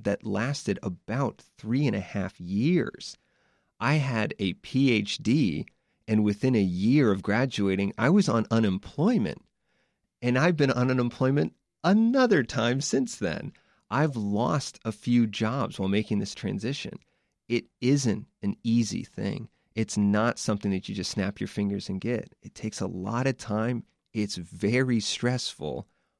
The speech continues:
But what's the alternative? If you don't keep pressing forward, meeting those people who you can work with, who are ultimately gonna hire you or find someone who will,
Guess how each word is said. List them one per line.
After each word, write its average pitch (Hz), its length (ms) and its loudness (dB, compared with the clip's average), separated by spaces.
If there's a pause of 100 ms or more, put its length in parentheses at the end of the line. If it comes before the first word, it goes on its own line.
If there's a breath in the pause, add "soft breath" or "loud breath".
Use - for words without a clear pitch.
(500)
But - 140 -8
what's 151 220 -2
the 175 140 -2
alternative? 175 540 -4 (720)
If 101 200 -8
you 107 140 0
don't 120 500 0 (120)
keep - 400 -4
pressing 113 500 -2
forward, 98 600 -2 (440)
meeting 127 560 2
those 127 280 0
people - 580 -6 (160)
who 107 120 -4
you 104 220 0
can 98 220 -2
work 98 280 -4
with, - 240 -14 (200)
who 104 140 -6
are 98 140 0
ultimately 104 480 -2
gonna 95 200 -2
hire 113 320 -4
you 101 200 0
or 92 60 -4
find 107 380 -2
someone 98 260 -4
who 101 120 -6
will, 107 380 -2